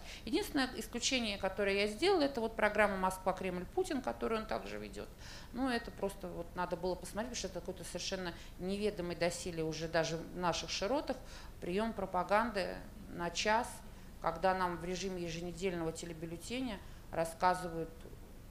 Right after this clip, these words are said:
про то, чем занимался не всегда даже президент, при этом эксплуатируется в названии фамилия президента, естественно, для раскрутки этой программы, потому что народ у нас в целом позитивно на Путина очень реагирует.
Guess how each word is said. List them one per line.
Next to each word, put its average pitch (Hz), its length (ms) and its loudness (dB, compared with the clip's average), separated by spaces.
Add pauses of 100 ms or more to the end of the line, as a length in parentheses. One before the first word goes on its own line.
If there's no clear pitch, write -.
про 170 160 0
то, 226 400 -2 (120)
чем 175 200 -6
занимался 185 560 0
не 175 100 -2
всегда 175 300 -2
даже 175 220 -2
президент, 196 540 -2
при 196 100 0
этом 190 220 -2
эксплуатируется 180 680 -2
в 165 40 -6
названии 165 540 -2 (320)
фамилия 175 360 0
президента, 202 580 -4
естественно, 220 400 -6
для 185 160 2
раскрутки 202 600 0
этой 156 220 -6
программы, 214 540 4 (320)
потому 175 240 0
что - 180 -8
народ 208 320 4
у 247 40 -6
нас 196 160 -2
в - 120 -10
целом 247 320 0 (140)
позитивно 175 460 0
на 151 100 0
Путина 143 400 -8
очень 151 240 -6
реагирует. 185 540 -2